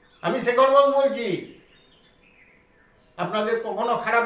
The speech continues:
উপদেশ দিইনি, আজও দেবো না। আজকে এই অবধি বলে শেষ করব। তবে আমি দেখছি আপনারা আমার ভিডিওটা দেখেন অনেকেই, কিন্তু লাইক বা সাবস্ক্রাইব করেন না।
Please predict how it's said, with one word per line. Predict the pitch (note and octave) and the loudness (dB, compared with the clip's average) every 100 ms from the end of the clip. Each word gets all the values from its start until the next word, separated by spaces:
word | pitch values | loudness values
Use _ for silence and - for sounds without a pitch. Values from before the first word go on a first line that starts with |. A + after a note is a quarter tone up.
| A#3 | 0
উপদেশ | A#3+ A#3+ A#3+ A3 | 0 0 -2 -4
দিইনি, | A#3+ B3+ C4+ C#4 C#4 - | -6 -6 -6 -6 -8 -2
আজও | F3+ G3+ C4+ | 0 4 6
দেবো | C4+ C#4 | 8 8
না। | C#4 C#4+ C#4+ - - _ _ _ _ _ _ _ _ _ _ _ _ _ _ _ - - | 6 4 0 -6 -18 _ _ _ _ _ _ _ _ _ _ _ _ _ _ _ -16 -8
আজকে | F3 G3+ | -4 4
এই | A#3 A#3+ | 6 6
অবধি | B3 B3+ | 4 2
বলে | A#3+ B3+ B3+ | 4 4 4
শেষ | B3 B3 - | 2 -2 2
করব। | C4 B3+ C#4 C4+ - - - | 4 6 4 4 -4 -10 -4
তবে | A3 A#3 | -2 0
আমি | A#3+ B3 B3+ B3 | -2 -4 -6 -4
দেখছি | G3 B3 - B3+ A#3 B3+ D#4 - _ _ _ - | 2 2 2 -8 -12 -12 -16 -20 _ _ _ -10
আপনারা | - A#3 B3 A#3+ A#3+ | -8 -2 4 6 6
আমার | A#3 A#3+ A#3 G#3 - - _ _ _ _ _ _ | 2 0 -2 -8 -16 -20 _ _ _ _ _ _
ভিডিওটা | E3+ G#3 B3+ B3+ A#3 | -2 0 2 2 0
দেখেন | A#3 A#3 C#4 C4+ | 0 0 0 0
অনেকেই, | B3+ C4+ C#4 B3 E4+ F4 - _ _ _ _ _ _ | 0 0 2 0 0 -8 -14 _ _ _ _ _ _
কিন্তু | A3 G#3+ A3+ A#3 G3 - - | -12 -10 -8 -8 -8 -12 -10
লাইক | F#3+ G#3+ B3 A3+ | -2 0 0 0
বা | A3+ - | -2 -2
সাবস্ক্রাইব | G#3+ G#3+ G#3 A3+ A#3 A3+ - | -2 -4 -6 -4 -2 -2 -2
করেন | A3 A#3+ | 0 2
না। | A#3+ | 0